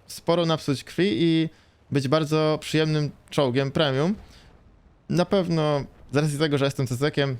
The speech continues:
powinniśmy dostać, e, te pojazdy do testowania i nagram do was jak najszybciej odcinki z tych czołgów, więc, e, śmiało też śledźcie kanał, co i jak.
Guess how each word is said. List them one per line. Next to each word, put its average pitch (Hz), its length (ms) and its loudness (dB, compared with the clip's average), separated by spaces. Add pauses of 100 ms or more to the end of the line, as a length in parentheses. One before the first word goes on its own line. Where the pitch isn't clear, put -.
(840)
powinniśmy 131 640 0
dostać, 123 460 -2
e, 127 180 0
te 127 120 -2
pojazdy 127 440 0
do 120 100 0
testowania 156 640 0
i - 180 -4
nagram 139 320 2
do 123 100 2
was 120 180 0
jak 135 160 0
najszybciej 120 400 -4
odcinki 127 480 -2 (440)
z 135 180 0
tych 190 140 0
czołgów, 185 460 0 (300)
więc, 131 480 -2 (120)
e, 120 40 0
śmiało 143 300 0
też 117 160 -4
śledźcie 185 380 -2
kanał, 156 360 0
co 143 300 0
i 123 80 2
jak. 131 220 2